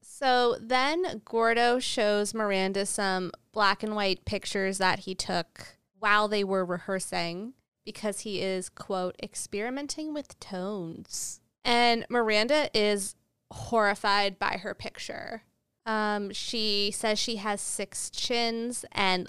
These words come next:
"Look at my arms. The camera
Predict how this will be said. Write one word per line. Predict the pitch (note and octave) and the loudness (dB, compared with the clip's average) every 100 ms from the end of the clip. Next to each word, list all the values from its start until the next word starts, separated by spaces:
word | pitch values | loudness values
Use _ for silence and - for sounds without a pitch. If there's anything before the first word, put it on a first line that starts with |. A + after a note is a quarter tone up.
| F#3 | -6
"Look | A3 - | -6 -2
at | G#3+ | -2
my | G3+ F3 - - | 0 0 -2 -4
arms. | G3 G3 G3 G3 G3+ G#3 - - _ _ | 0 2 2 0 -2 -4 -8 -10 _ _
The | G#3 | -10
camera | - A#3 G#3 G#3 G3+ | -6 -2 -2 0 0